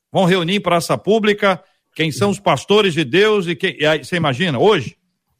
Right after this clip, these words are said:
Não dá nem pra imaginar, porque nós estamos numa outra época, uma outra história, mas o que aconteceu naquela época exigiria de nós, de fato, esse olhar cuidadoso pra,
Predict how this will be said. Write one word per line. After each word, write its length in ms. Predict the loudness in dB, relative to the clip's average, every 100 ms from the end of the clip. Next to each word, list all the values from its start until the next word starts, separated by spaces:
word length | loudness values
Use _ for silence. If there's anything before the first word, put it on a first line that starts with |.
| -18 -12
Não 140 | -4
dá 140 | -2
nem 160 | -2 -2
pra 100 | -2
imaginar, 440 | -2 0 2 0
porque 120 | 0 -8
nós 100 | -6
estamos 180 | -6 -2
numa 120 | 0
outra 340 | 0 0 2
época, 480 | 2 4 2 -2 -10
uma 240 | -8 -2 -2
outra 200 | -2 -8
história, 540 | -2 0 2 0 -2 -10 _ _
mas 760 | -4 2 4 4 0 -2 -10 -18 _
o 140 | -6
que 180 | -2 0
aconteceu 540 | 0 -2 -2 -4 -2 -4
naquela 380 | -4 -4 -4
época 160 | -2 -2
exigiria 800 | 0 0 -2 -2 0 2 2 0 -4
de 160 | -6 -2
nós, 280 | 2 2 0
de 80 | -2
fato, 380 | 0 -2 0 0
esse 340 | 0 0 -2
olhar 400 | 0 4 2 0 _ _ _ _ _
cuidadoso 880 | 0 2 2 2 2 0 -4 -12 -14 _ _
pra, 380 | -6 -2 -4